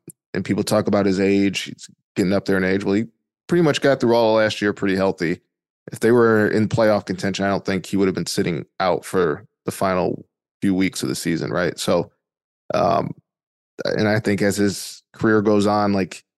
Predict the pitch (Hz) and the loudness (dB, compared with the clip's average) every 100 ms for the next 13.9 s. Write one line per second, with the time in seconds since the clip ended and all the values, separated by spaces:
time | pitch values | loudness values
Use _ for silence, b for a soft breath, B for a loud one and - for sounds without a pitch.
0 | _ _ _ _ _ _ - 110 95 104 | _ _ _ _ _ _ -2 0 4 2
1 | 95 101 101 95 104 101 92 98 95 95 | 2 2 0 0 0 0 2 2 2 2
2 | 95 - 87 90 90 90 90 87 87 - | 0 -2 -2 0 0 -2 -2 -2 -2 -4
3 | 87 78 76 95 92 90 92 85 82 - | -6 -6 -4 -4 -2 0 0 0 -2 -2
4 | 85 82 87 85 82 82 60 82 85 80 | -2 -2 -2 0 0 -2 -2 -2 -2 -4
5 | - 90 90 98 98 120 107 90 - 107 | -2 0 2 2 0 -2 -2 -4 -4 -4
6 | - 92 85 80 78 - _ _ 87 101 | -2 -2 -2 -6 -6 -16 _ _ -2 2
7 | 98 92 85 92 87 92 85 85 85 104 | 0 -2 -4 -4 -2 -2 -2 -2 2 2
8 | - _ _ _ _ _ _ _ 110 123 | 0 _ _ _ _ _ _ _ -4 0
9 | 143 135 135 - 135 - 117 107 - _ | 0 2 0 2 0 2 2 0 -8 _
10 | _ _ _ _ _ _ _ _ _ - | _ _ _ _ _ _ _ _ _ -8
11 | 104 131 127 113 127 127 127 123 113 107 | -4 -2 0 0 0 2 2 2 0 0
12 | 117 113 104 80 113 - 113 98 95 104 | 0 0 0 0 0 0 -2 -2 -2 -2
13 | - 98 127 - 90 87 95 101 101 | 0 0 0 0 -2 0 2 2 2